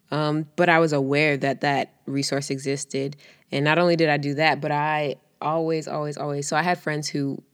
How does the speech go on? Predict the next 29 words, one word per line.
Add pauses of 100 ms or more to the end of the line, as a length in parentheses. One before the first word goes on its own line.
(180)
got
placed
in
higher
chemistries. (300)
And
I
always,
always,
always
studied
with
them
because
I
knew
that
if
I
could
do
their
work,
then
I
could
do
my
work.